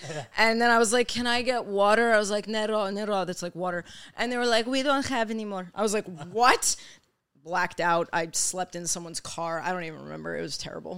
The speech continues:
Speaker 2: but it was a lot of fun.
Speaker 1: <laughs> Man, those are great experiences, though.
Speaker 2: Yeah.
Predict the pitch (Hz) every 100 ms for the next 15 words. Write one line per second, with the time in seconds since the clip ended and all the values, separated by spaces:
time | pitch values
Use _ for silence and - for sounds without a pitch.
0 | 175 190 185 233 - - - - 185 -
1 | _ _ - 170 - - - - 285 -
2 | 156 135 151 160 151 135 156 147 - 160
3 | 156 143 - 127 120 127 -